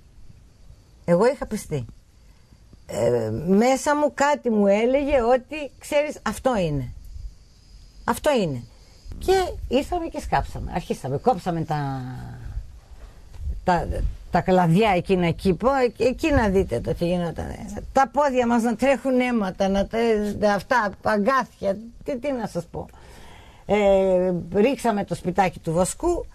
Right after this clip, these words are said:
αρχίσαμε και σκάβαμε. Την τρίτη μέρα, να τα πρώτα, η πρώτη τύχη. Από το, από τον πύργο. Αυτό ήτανε. Έρχεται ο νομάρχης, το βλέπει,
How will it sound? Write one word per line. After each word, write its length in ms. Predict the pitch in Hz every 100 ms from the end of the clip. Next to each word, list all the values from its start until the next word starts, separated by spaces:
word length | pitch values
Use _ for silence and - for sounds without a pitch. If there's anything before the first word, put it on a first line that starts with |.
| -
αρχίσαμε 520 | - 208 285 - 185
και 100 | 170
σκάβαμε. 560 | 175 - 277 320 294 285 - - - - - - - - - - - - - -
Την 180 | 233 196
τρίτη 360 | 311 302 240
μέρα, 540 | 220 262 302 339 349 339 - - - - -
να 220 | - 269
τα 120 | 233 214
πρώτα, 560 | 214 202 180 165 147 - 58 - - - - - - -
η 60 |
πρώτη 260 | 151 180 151
τύχη. 400 | - 135 - 107 - - - - - -
Από 160 | - 165
το, 140 | - 180 165 156 147 139 143 - -
από 180 | 139 160
τον 120 | 160
πύργο. 340 | 156 127 120 - - - - - - - - - - - - - - - - - - - - - - - - -
Αυτό 240 | - 185 175
ήτανε. 320 | - 113 127 - - - - - - - - - - -
Έρχεται 340 | 269 247 214
ο 40 |
νομάρχης, 320 | 202 220 277 -
το 120 | 226
βλέπει, 500 | 247 294 - 330